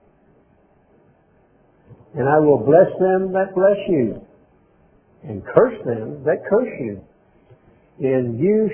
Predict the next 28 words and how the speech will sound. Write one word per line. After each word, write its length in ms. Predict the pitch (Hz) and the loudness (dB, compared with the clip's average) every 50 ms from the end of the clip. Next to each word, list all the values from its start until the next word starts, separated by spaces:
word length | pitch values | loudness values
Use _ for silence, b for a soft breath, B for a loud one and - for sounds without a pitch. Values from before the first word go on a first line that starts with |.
| - - | -4 -2
shall 420 | 143 139 135 123 123 - - - - | 0 2 2 2 0 -2 -6 -4 2
all 460 | - 156 190 208 214 226 226 226 220 - - - | 4 6 6 8 6 6 4 2 0 -2 -4 -4
families 560 | 214 214 208 196 170 143 120 110 104 98 95 | -2 0 0 0 -2 -2 -4 -6 -6 -8 -8
of 200 | - 127 120 113 | -6 -6 -4 -4
the 120 | 123 123 220 | -6 -6 -2
earth 320 | 175 156 127 117 - - - _ - | 0 0 0 0 -4 -10 -16 _ -10
be 120 | 127 131 123 | -8 -8 -6
blessed." 440 | 120 131 127 117 107 95 - - - _ _ _ _ _ _ _ _ _ _ _ _ _ _ - | -6 -6 -6 -4 -6 -8 -12 -18 -20 _ _ _ _ _ _ _ _ _ _ _ _ _ _ -2
Promised 340 | 170 190 226 220 196 - 175 | -2 0 0 -2 -4 -2 -2
that 220 | 165 160 160 - | -2 -2 -2 -4
to 100 | - - | -4 -2
Abraham. 580 | 156 185 180 165 139 117 110 101 98 98 98 - - _ _ _ _ _ _ _ _ _ _ _ _ _ | -2 -2 -2 -2 -6 -6 -8 -12 -12 -14 -18 -20 -20 _ _ _ _ _ _ _ _ _ _ _ _ _
But 160 | - 120 - - | -20 -20 -18 -14
you 100 | - 120 | -10 -8
know, 400 | 117 127 139 160 175 160 - - - _ _ _ _ _ _ _ _ _ _ _ _ _ _ _ _ _ _ _ _ _ _ - | -6 -4 -4 -4 -6 -6 -10 -16 -20 _ _ _ _ _ _ _ _ _ _ _ _ _ _ _ _ _ _ _ _ _ _ -20
he 80 | 113 | -20
promises 500 | - - 147 147 151 143 - - 131 113 | -8 -4 -2 -2 -2 -2 -4 -6 -6 -4
that 240 | 127 135 131 - - | -4 -4 -6 -6 -6
to 80 | 135 135 | -4 -4
us 300 | 147 139 147 - - - | -4 -4 -6 -10 -10 -8
too, 180 | 160 135 104 104 101 | -8 -8 -8 -8 -12
doesn't 220 | 107 101 101 98 | -14 -16 -16 -16
he? 120 | 98 95 95 _ _ _ _ _ _ _ _ _ _ _ _ _ _ _ _ _ _ _ _ _ _ - - _ - _ _ - - - - - _ - - - - - | -18 -20 -20 _ _ _ _ _ _ _ _ _ _ _ _ _ _ _ _ _ _ _ _ _ _ -20 -20 _ -20 _ _ -20 -20 -20 -20 -20 _ -20 -20 -18 -4 0
Those 280 | 135 160 175 151 - | 2 2 2 2 2
people 220 | 165 170 160 170 170 | 0 0 2 2 0
that 180 | 160 160 - - | 0 0 0 0
curse 300 | - 175 175 165 - 190 | 0 0 0 0 -2 -4
us 240 | 185 190 185 185 | -4 -4 -4 -8